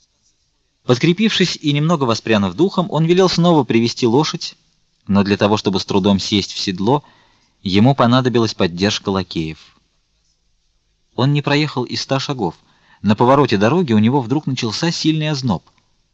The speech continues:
«Как это странно», — обратился он к сопровождавшему его лакею. «Остановимся, сударь, умоляю вас», — отвечал верный слуга, — «вы побледнели». «Это не помешает мне двигаться дальше, раз я уже выехал», — сказал граф. И он отпустил повод,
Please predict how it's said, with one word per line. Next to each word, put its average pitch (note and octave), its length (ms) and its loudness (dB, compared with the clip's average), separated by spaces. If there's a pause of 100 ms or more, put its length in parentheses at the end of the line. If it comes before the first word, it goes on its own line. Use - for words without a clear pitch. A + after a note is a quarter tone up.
(500)
«Как F2+ 220 -8
это F2 120 -16
странно», — C3 520 -6 (460)
обратился A2+ 540 -2
он A2 80 0
к - 60 -14
сопровождавшему G#2+ 720 -2
его G2+ 200 -2
лакею. G2 400 -4 (1000)
«Остановимся, A#2 680 -4
сударь, B2 300 -2
умоляю C3+ 420 2
вас», — F#2+ 320 -6
отвечал G#2 400 -2
верный F#2 280 0
слуга, — G2 320 -2
«вы B2 120 0
побледнели». C#3+ 640 -2 (640)
«Это F#2+ 220 -4
не F#2+ 100 2
помешает F2+ 520 -2
мне G#2 160 2
двигаться G2+ 360 -4
дальше, C#3+ 460 -4 (320)
раз E2+ 240 -6
я F#2 160 -2
уже F#2 140 -2
выехал», — B2 400 -2
сказал F2+ 320 -4
граф. F2 240 -4 (580)
И A2+ 100 0
он D#3 300 4
отпустил A2 640 -2
повод, D#3+ 540 -2